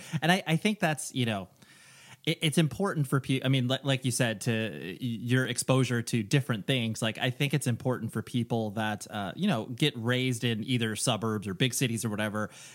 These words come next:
get a chance to experience what, you know, uh, Southern rural life is like. Because I think if you don't have both of those poles of experience,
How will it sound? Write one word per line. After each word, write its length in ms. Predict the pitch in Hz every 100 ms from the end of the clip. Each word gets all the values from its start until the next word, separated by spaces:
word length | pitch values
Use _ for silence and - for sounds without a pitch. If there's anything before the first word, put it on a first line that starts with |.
| 123 - 139
get 160 | 123 165
a 100 | 143
chance 580 | - - 165 170 - -
to 140 | 123
experience 680 | 117 - 151 147 120 110 -
what, 400 | 120 117 117 -
you 80 | 123
know, 320 | 110 104 101
uh, 320 | - 107 98
Southern 680 | 95 - 139 123 123 117 107
rural 340 | 117 135 123 107
life 340 | 127 135 113
is 140 | 113 113
like. 340 | 160 165 110
Because 260 | 127 135 123
I 100 | 123
think 180 | 156
if 140 | 151 135
you 160 | 117
don't 320 | 101 135 139 120
have 360 | 131 120 107
both 220 | 123 135
of 140 | 135 110
those 200 | 117 110
poles 540 | - - 139 135 120
of 80 | 107
experience, 720 | 104 - 208 190 110 107